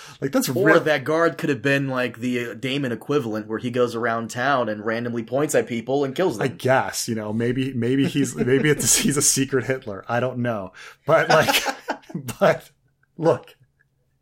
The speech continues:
Speaker 1: But you didn't, they didn't give us that information. That poor guy. This is just one of those, you know, like, with sh-, with the show, like, I think about Daenerys killing that random lord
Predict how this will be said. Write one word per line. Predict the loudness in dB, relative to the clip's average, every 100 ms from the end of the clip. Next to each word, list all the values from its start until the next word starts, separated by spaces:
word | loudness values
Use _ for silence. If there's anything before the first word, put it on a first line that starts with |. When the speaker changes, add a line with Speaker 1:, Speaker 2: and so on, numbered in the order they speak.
| _ -12 -6 -4 -6 _ _
Speaker 1:
But | -2
you | 0
didn't, | 0 0 0
they |
didn't | 2 2 2
give | 2 2
us | 0
that | 2 2
information. | 0 -4 -2 0 0 -2 -6 -6
That | -8
poor | -6 -2 0
guy. | 2 2 2 0 -4 -14 _ _ _ _ _ _ _
This | -6 -4
is | 0
just | 0 2
one | 2
of | 4
those, | 2 2
you | 4
know, | 6 4 2 -10 -20 -14
like, | 0 2 4
with | 2
sh-, | 2 0
with | 2 0 -2
the |
show, | -2 2 4 6
like, | 4 4
I | 4
think | 2 2 2
about | 2 2
Daenerys | 0 2 2 0 -2
killing | -2 0 -2
that | -4
random | -4 -2 -2 -2 -4
lord | -2 0 0 -2 -8